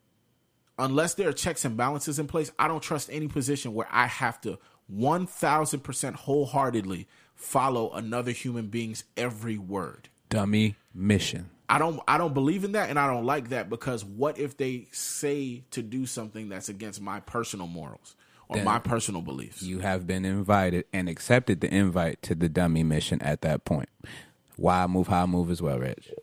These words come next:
Speaker 1: And, uh, like, I think all of that stems from the same shit. I just, I don't know. Group shit is not for me, man.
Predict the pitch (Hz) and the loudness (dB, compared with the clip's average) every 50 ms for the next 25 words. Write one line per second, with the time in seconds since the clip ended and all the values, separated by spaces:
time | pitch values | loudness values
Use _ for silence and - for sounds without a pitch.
0 | _ - - - _ _ _ _ _ _ - - _ _ _ _ _ _ _ _ | _ -20 -20 -20 _ _ _ _ _ _ -20 -20 _ _ _ _ _ _ _ _
1 | _ _ _ - - 104 120 113 73 65 64 71 92 82 104 120 123 117 95 107 | _ _ _ -12 -10 -8 -8 -8 -10 -10 -10 -10 -10 -4 -2 0 0 2 2 2
2 | 139 139 - 170 135 95 107 131 135 135 127 120 123 117 117 - - - - 123 | 0 2 0 -2 -2 0 2 2 2 2 2 2 2 0 0 0 -2 -2 -2 -2
3 | 117 113 - - - 117 113 107 101 98 98 - - 117 117 107 104 - - 117 | -2 -2 -4 -4 -4 -4 -2 -4 -4 -6 -6 -4 -4 -4 -4 -6 -4 -4 -4 -4
4 | - - 117 123 143 123 - - - - - - - - - - - - _ - | -2 -2 -2 -2 -2 -2 -4 -6 -14 -20 -20 -20 -20 -20 -20 -20 -20 -20 _ -20
5 | - - - _ - - - _ - 120 107 95 92 95 117 147 147 - - 143 | -20 -20 -20 _ -20 -20 -12 _ -2 0 0 0 0 2 2 2 2 2 0 0
6 | 117 104 104 107 104 - - - - - - - - - - | 0 -2 -2 -4 -4 -6 -6 -6 -4 -4 -4 -6 -6 -8 -10